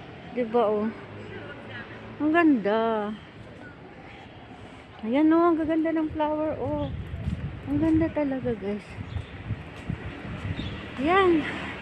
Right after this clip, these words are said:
Ang ganda niya. Uy, ang ganda talaga ng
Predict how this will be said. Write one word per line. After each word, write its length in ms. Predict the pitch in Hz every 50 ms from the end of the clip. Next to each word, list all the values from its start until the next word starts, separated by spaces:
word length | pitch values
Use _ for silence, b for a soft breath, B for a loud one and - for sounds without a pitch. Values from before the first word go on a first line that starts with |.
| - - - - - - - - - - - - - - - - - - - - - - - - - - - - - -
Ang 100 | 269 269 277
ganda 260 | 320 349 349 339 370
niya. 320 | 381 370 349 311 285 269 254 240 240 233 233 240 - - - - - - - - - - - - - - - - - - - - - - - - - - - - - - - - - 262
Uy, 180 | 285 330 359 370 370 359
ang 80 | 349
ganda 260 | 330 370 320 311 359 349 339
talaga 280 | 349 349 349 330 320 339
ng 160 | 339 349 339